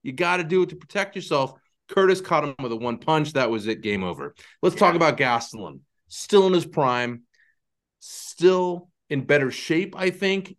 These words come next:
Speaker 1: Uh, he's one and five in his last six fights. That's a big negative, big red flag. But, you know, Curtis absorbs more strikes. Gastelum can take anyone to the mat. He's, he's more ex-, he's a more experienced fighter. We can talk about,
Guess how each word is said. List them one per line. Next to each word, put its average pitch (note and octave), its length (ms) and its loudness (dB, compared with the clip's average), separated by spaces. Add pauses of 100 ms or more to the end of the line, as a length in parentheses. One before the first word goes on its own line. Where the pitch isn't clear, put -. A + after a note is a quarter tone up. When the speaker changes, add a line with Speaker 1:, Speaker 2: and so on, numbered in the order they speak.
Speaker 1:
Uh, A#2+ 140 -6
he's D#3 260 -6
one F3 280 -2
and A3+ 140 -4
five F3+ 400 0
in D#3+ 60 -6
his C#3 120 -6
last C3 300 -2
six - 260 -12
fights. F#2+ 320 -8
That's B2+ 140 -12
a A#2 80 -16 (160)
big F3 340 -6
negative, A#2+ 580 -4
big D#3 180 -2
red C3+ 220 -2
flag. G#2 380 -4
But, C3 220 -2 (440)
you F3+ 100 -4
know, F3 100 -2 (120)
Curtis D#4 340 -4
absorbs D#3 460 -2
more C3 180 -2
strikes. D3+ 540 0 (180)
Gastelum F#3 520 -2
can C3+ 160 -6
take D#3+ 400 0
anyone D#3 360 0
to C#3+ 100 -6
the B2 80 -6
mat. D3+ 460 0
He's, C3 200 -6
he's B2 200 -6
more C3+ 200 0
ex-, B2 160 -4
he's B2+ 220 -6
a A#2+ 100 -2
more A#2 260 -2
experienced D#3+ 480 -2
fighter. D#3+ 260 2
We D#3+ 100 -2
can G#3 100 -4
talk F3 140 -4
about, C#3+ 240 -4